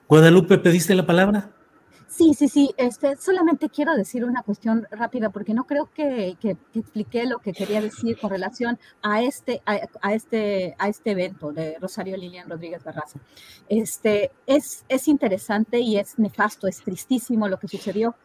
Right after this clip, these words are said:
Speaker 2: Fue exactamente el día para conmemorar el Día Internacional de las Víctimas de Desapariciones Forzadas.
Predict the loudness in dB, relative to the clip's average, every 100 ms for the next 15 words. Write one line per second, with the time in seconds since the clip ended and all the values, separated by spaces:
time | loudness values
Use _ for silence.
0 | _ -2 -2 -2 0 4 4 2 -2 0
1 | 0 0 -2 -2 -2 -2 -2 -2 -4 -4
2 | -6 -8 -10 -10 -8 -8 -10 -12 -10 -8
3 | -6 -8 -8 -10 -10 -10 -10 -10 -10 -12
4 | -16 -8 -4 -4